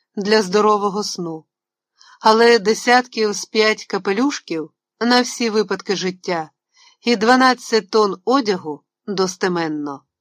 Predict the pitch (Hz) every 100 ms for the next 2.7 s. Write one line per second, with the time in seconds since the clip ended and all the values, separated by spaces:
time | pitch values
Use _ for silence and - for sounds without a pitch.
0 | _ _ _ _ 196 175 - - 240 254
1 | _ _ _ _ _ _ _ - 202 185
2 | 240 269 240 254 240 233